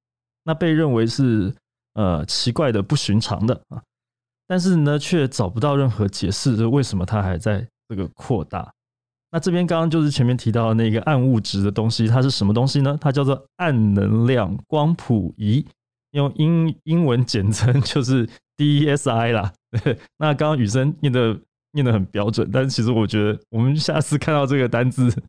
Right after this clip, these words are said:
我们可以直接讲它的简称，就是暗能量光谱仪。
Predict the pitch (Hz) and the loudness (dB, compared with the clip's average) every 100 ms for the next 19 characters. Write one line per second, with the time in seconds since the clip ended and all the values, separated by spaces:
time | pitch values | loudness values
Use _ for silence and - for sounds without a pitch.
0 | _ _ _ _ 113 120 139 117 107 117 | _ _ _ _ -2 0 0 0 0 0
1 | 98 101 110 104 - 90 - 110 113 - | 0 0 0 0 -4 -6 -4 -2 -2 -6
2 | _ - 107 117 - 170 143 110 113 127 | _ -8 -4 -4 -2 -2 0 2 2 0
3 | 120 - 110 117 - - - | 0 -2 -2 -2 -4 -6 -8